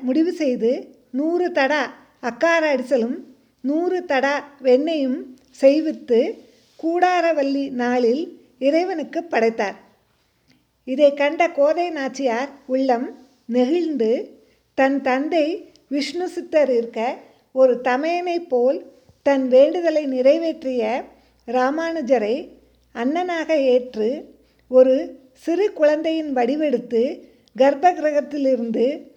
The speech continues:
ராமானுஜரை "அண்ணா" என்று அழைத்து ஓடி வந்து கட்டிக்கொண்டாள். என்னே பாக்கியம்! பக்தியால் ராமானுஜர் பூதேவியையே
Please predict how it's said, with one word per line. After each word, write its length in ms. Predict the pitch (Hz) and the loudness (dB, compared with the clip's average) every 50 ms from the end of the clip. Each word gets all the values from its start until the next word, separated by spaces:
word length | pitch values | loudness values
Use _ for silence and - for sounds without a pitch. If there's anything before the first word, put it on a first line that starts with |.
| _ _ _ _ _ _ - | _ _ _ _ _ _ -12
ராமானுஜரை 1080 | 240 247 269 277 294 320 349 349 349 349 330 247 294 269 233 226 220 247 302 359 - - - _ _ _ _ | -4 -2 0 0 0 0 -2 -4 -4 -4 -4 0 0 2 2 2 0 -2 -4 -6 -12 -20 -20 _ _ _ _
"அண்ணா" 580 | - 254 262 285 302 311 320 311 269 - - - - _ _ _ _ | -6 -2 -2 0 0 0 0 -2 -2 -6 -10 -16 -20 _ _ _ _
என்று 300 | - 262 269 269 269 262 | -2 0 0 2 2 2
அழைத்து 800 | 240 233 247 254 277 294 285 - 262 233 226 294 330 - - - _ | 2 2 4 2 2 2 0 0 0 2 2 0 -2 -6 -14 -20 _
ஓடி 400 | - 247 262 285 311 339 359 349 | -2 4 6 6 6 6 4 2
வந்து 600 | 320 294 254 233 233 214 220 240 311 415 - - - _ - | 0 0 -2 -4 -2 0 0 0 0 -2 -8 -14 -18 _ -2
கட்டிக்கொண்டாள். 800 | 302 269 269 - 339 339 339 - 269 240 220 208 196 190 190 - - - _ _ _ _ _ _ _ _ _ _ - | -2 -2 0 0 -4 -4 -2 -2 -2 -2 0 -2 -2 -4 -4 -8 -12 -20 _ _ _ _ _ _ _ _ _ _ -6
என்னே 460 | 240 254 247 262 277 311 339 349 339 | 2 4 4 4 6 4 2 0 0
பாக்கியம்! 720 | 285 208 202 226 233 233 233 - 262 202 185 - - - - - _ - _ _ _ _ _ _ - 220 | -2 -2 -2 -2 -2 -2 -2 -2 -4 -4 -4 -4 -8 -16 -20 -20 _ -20 _ _ _ _ _ _ -10 -4
பக்தியால் 680 | 233 254 254 254 - - 349 359 339 285 269 277 311 349 - - - _ _ _ _ | -2 -2 -2 -2 -4 -2 0 2 4 4 2 0 -2 -4 -8 -16 -20 _ _ _ _
ராமானுஜர் 880 | - 240 247 254 269 311 339 339 339 330 285 220 247 240 247 285 294 - - - _ _ _ _ - 226 | -4 0 0 0 2 0 -2 -4 -2 -4 -2 0 2 2 2 2 0 -4 -12 -20 _ _ _ _ -10 -4
பூதேவியையே 1120 | 277 311 339 339 339 349 349 339 320 330 320 311 302 277 254 247 240 240 262 330 370 - | -2 -2 0 0 0 0 0 0 -2 -2 -2 0 -2 -2 0 2 4 4 4 2 0 -6